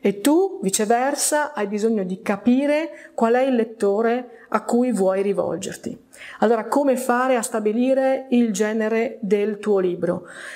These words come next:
Innanzitutto cerca di capire qual è l'atmosfera che prevale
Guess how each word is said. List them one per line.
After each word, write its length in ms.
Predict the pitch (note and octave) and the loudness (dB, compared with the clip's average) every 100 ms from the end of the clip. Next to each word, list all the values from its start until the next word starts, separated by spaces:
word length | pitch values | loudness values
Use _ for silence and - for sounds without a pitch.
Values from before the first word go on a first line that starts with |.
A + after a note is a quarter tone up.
| - | 0
Innanzitutto 760 | G#3+ A3+ A#3 B3 C4+ C4 C#4 C4+ | 2 4 2 2 2 2 2 2
cerca 280 | C4 A#3+ A#3+ | 0 2 0
di 100 | A#3 | 0
capire 340 | A3 A#3 B3 | -2 0 0
qual 160 | B3 G#3+ | 0 0
è 80 | |
l'atmosfera 800 | A3 A#3 A3+ G#3 G#3+ - A3 A#3+ | 0 0 -2 -2 -2 -2 0 -2
che 100 | A#3 | -4
prevale 760 | G3+ G#3+ G3+ A3+ G#3+ F#3+ F#3 F3 | -4 -2 0 0 0 -2 -4 -8